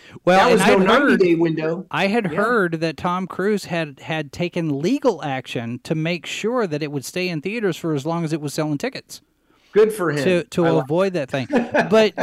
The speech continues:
Speaker 1: you know, this idea, and it's gonna be on Amazon Prime April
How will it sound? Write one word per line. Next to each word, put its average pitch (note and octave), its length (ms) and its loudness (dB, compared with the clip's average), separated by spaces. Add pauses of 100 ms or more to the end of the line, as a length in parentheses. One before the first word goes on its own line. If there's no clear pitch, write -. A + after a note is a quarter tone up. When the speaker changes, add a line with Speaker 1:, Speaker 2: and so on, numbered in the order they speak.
Speaker 1:
you G#3+ 60 4
know, F#3+ 100 6
this A3+ 240 0
idea, G3+ 400 -2
and E3 140 -2
it's E3 160 -6
gonna G#3+ 160 2
be G3+ 180 0
on F#3 180 2
Amazon F#3 560 0
Prime F3+ 460 -2
April D#3+ 320 -4